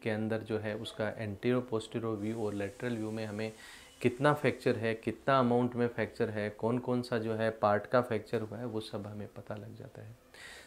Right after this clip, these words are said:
दोस्तों, अगर हम बात करते हैं treatment of, management of nasal bone fracture,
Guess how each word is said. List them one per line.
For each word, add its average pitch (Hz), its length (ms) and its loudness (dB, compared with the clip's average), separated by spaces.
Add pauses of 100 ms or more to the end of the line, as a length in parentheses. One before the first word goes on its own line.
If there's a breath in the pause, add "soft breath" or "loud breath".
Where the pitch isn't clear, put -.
(120)
दोस्तों, 151 680 4
अगर 131 200 6
हम 110 360 0
बात 113 300 6
करते 127 260 0
हैं 113 260 -4 (100)
treatment 131 540 0
of, 120 120 2 (400)
management 117 580 0
of 113 260 -2
nasal 104 320 -2
bone 107 140 -2
fracture, 107 460 -4